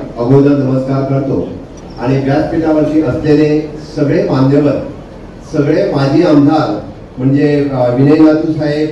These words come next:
बाळासाहेब माने, परत आपले धैर्यशील पाटील, सूर्यकांत दळवीजी, माझे मित्र विक्रम पाटील आणि बाकी सगळेजण, म्हणजे सगळ्यांची नावं घेत नाही, नावं घेतलं तर मला बराच वेळ लागेल. आणि समोर असलेल्या सगळे माझे बंधू आणि भगिनींनो,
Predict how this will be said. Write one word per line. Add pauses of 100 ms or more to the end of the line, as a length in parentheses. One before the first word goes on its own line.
बाळासाहेब
माने,
परत
आपले
धैर्यशील
पाटील,
सूर्यकांत
दळवीजी, (120)
माझे
मित्र
विक्रम
पाटील
आणि
बाकी (140)
सगळेजण, (640)
म्हणजे
सगळ्यांची
नावं
घेत
नाही,
नावं
घेतलं
तर
मला
बराच
वेळ
लागेल. (360)
आणि
समोर
असलेल्या
सगळे
माझे
बंधू
आणि
भगिनींनो,